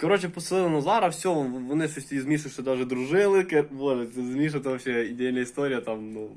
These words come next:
Назар буде крінжувати, як дивитися цей відос. Ну, коротше, все, все нормально, ми поселили. І просто,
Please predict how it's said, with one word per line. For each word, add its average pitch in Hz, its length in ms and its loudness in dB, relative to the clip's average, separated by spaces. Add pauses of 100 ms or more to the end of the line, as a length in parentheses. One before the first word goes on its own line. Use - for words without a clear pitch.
(160)
Назар 117 400 -2
буде 120 180 -4
крінжувати, 123 440 0
як 113 60 -6
дивитися 107 360 -4
цей 104 160 -6
відос. 104 260 -6 (1400)
Ну, 170 80 -2
коротше, 175 280 4
все, 147 260 -6
все 156 220 -2
нормально, 185 320 2
ми 160 120 0
поселили. 170 520 -2 (460)
І - 80 -4
просто, 208 500 4